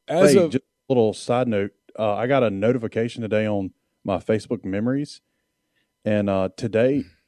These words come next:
Speaker 2: today, literally today, the, uh, what day is today? Is it the twenty-sixth? Yeah, the
Speaker 1: Yeah.
Speaker 2: twenty-sixth of August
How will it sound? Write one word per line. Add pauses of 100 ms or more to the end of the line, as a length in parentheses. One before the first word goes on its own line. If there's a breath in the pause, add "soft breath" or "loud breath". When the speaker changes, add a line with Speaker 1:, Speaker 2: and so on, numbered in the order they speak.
Speaker 2:
today, (120)
literally
today, (380)
the,
uh, (440)
what
day
is
today?
Is
it
the
twenty-sixth?
Yeah,
the
Speaker 1:
Yeah.
Speaker 2:
twenty-sixth
of
August